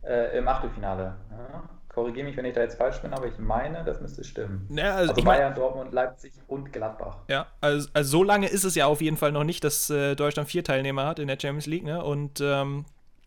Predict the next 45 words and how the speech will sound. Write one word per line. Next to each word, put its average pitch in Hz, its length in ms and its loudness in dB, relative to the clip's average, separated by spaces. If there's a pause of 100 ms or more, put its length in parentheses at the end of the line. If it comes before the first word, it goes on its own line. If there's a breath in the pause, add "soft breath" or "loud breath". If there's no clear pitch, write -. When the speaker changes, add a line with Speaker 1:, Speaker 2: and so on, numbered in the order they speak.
(180)
Speaker 2:
also 151 180 4
soweit 139 300 4
ich 156 80 2
mich 170 100 2
jetzt 165 160 0
erinnern 160 240 2
kann, 156 220 0
ist 147 120 -4
das 147 120 -4
auch 147 120 0
echt, - 300 -4
äh, 135 360 -2 (120)
ein 139 300 -4 (100)
Novum, 147 720 2 (560 loud breath)
dass, 139 300 -2
äh, 139 160 0
alle 156 240 0
vier 135 160 -2
deutschen 135 280 0
Mannschaften, 135 540 -6
äh, 131 340 -4
weiter 135 240 -2
sind. 160 160 -4
Und 165 160 -2
ich 147 120 -6
würd 160 140 -2
eigentlich 156 260 0
auch, 175 160 -4 (120)
na, 160 260 -2 (260)
souverän 151 560 2
ist - 100 0
vielleicht 156 220 0
zu 156 80 -4
viel 190 180 -2
verlangt, 185 380 0
äh, 143 180 0
wenn 143 80 -2
man 143 100 0
jetzt - 320 -6
gerade 147 200 6
auf 139 100 0
Gladbach 160 340 0
schaut, 175 220 -2
ne, 170 160 -6
gestern 165 380 -6